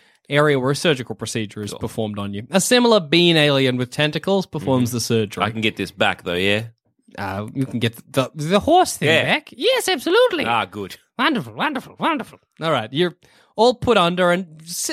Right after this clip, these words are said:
Speaker 1: basically you come out the other end like a centaur, but instead of horse, we're talking scorpion. You click, click, click, click, click, click, click everywhere, and you are
Speaker 2: Hate it.
Speaker 1: without regular genitals.
Speaker 2: Mm.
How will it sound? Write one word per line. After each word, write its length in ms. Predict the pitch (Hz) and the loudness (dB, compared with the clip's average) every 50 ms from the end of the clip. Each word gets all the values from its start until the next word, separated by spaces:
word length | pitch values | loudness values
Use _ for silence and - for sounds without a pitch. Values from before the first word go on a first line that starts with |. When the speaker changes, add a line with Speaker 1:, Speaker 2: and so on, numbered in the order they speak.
| 233 226 | -4 0
Speaker 1:
basically 480 | 226 285 302 277 254 208 202 196 185 180 | 0 2 2 2 0 -2 -2 -2 0 0
you 240 | 170 170 170 160 147 | 0 -2 -2 -4 -4
come 240 | - - 196 175 | -2 0 0 2
out 120 | 165 160 151 | 2 2 2
the 100 | 156 147 | 2 2
other 180 | 143 139 135 131 | 2 4 2 2
end 220 | 127 127 123 131 | 0 0 -2 -2
like 180 | 127 127 123 - | -2 -2 -2 -4
a 80 | 120 | -6
centaur, 580 | - - - 180 156 143 123 - 127 123 120 113 | -4 0 2 2 2 2 2 2 4 4 4 4
but 140 | 117 120 117 | 4 2 2
instead 200 | 117 131 131 120 | 2 2 0 -2
of 100 | 117 - | -2 -4
horse, 360 | - 139 120 117 110 - - | -4 -2 -2 -2 -4 -6 -10
we're 60 | 127 | -14
talking 300 | 117 120 104 - 113 110 | -14 -14 -14 -14 -14 -14
scorpion. 640 | - - - 143 123 110 - - - 113 113 143 - _ - - - - - | -12 -6 -2 -2 -2 -2 -2 -6 -10 -12 -12 -12 -14 _ -20 -20 -20 -10 -6
You 100 | - 156 | -4 -4
click, 220 | - - 220 202 - | -2 0 -2 -2 -2
click, 160 | - 170 - | -4 -6 -6
click, 140 | - 156 - | -6 -6 -4
click, 120 | 156 139 | -4 -4
click, 160 | - 147 135 | -2 -4 -4
click, 160 | - 139 127 - | -2 -4 -4 -6
click 160 | - - - | -8 -8 -4
everywhere, 520 | 143 135 123 127 131 131 123 120 117 117 113 | -2 0 0 0 0 2 2 2 2 0 0
and 100 | 113 113 | -2 -4
you 160 | 117 113 110 | -4 -4 -2
are 40 | 110 | -2
Speaker 2:
Hate 80 | 110 | -2
it. 20 | 120 | 0
Speaker 1:
without 360 | 120 135 143 135 131 - 143 | 2 2 2 2 2 0 0
regular 440 | 131 127 120 110 107 120 113 110 107 | 2 2 2 0 -2 -2 -2 -2 -2
genitals. 560 | - 113 104 101 - - - - - - - | -2 -2 -4 -4 -6 -12 -16 -14 -8 -6 -4
Speaker 2:
Mm. 600 | - 104 101 92 90 90 90 90 90 87 85 - | -4 -4 -4 -6 -8 -8 -8 -8 -8 -10 -12 -12